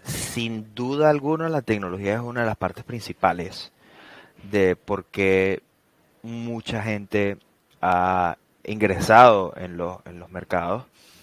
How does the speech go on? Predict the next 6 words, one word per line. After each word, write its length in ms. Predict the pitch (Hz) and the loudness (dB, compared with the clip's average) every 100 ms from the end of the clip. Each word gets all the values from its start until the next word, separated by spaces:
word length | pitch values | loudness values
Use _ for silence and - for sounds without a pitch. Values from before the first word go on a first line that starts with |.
| - - | -20 -18
El 140 | - 107 | -16 2
tema 280 | 131 139 151 | 4 6 6
es 120 | 160 | 6
de 120 | 156 | 2
que, 480 | - 131 117 107 95 _ _ _ _ _ _ _ - - | 4 6 6 4 0 _ _ _ _ _ _ _ -20 -6
eh, 320 | 104 107 98 | 0 2 0